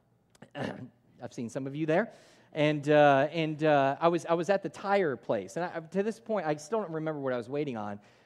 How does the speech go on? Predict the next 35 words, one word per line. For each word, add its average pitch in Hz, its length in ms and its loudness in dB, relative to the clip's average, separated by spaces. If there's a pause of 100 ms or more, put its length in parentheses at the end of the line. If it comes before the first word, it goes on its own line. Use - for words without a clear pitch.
But 180 80 2
I 180 60 8
was 151 100 0
waiting 202 400 4
for 175 140 -4
a 147 80 0
while, 147 440 2
uh, 131 60 -10
with 131 160 -4
something, 143 340 -6
and 123 120 -8 (200)
I - 40 -4
was 156 100 -8
standing 233 240 0
there, 147 160 -2
and 151 160 -6
up 226 300 0
was 175 180 -2
this 147 140 -6
big 185 320 2
screen, 196 320 -4
like 131 100 -2
a - 60 -2
big 185 240 0
screen 190 320 -2
up 147 100 -2
on 139 100 0
the 127 100 -2
television, 143 540 -4 (240)
and 190 140 2
it's 185 160 -6
actually 214 320 -2
the 160 140 -2
surveillance 175 580 -2
video 131 540 -2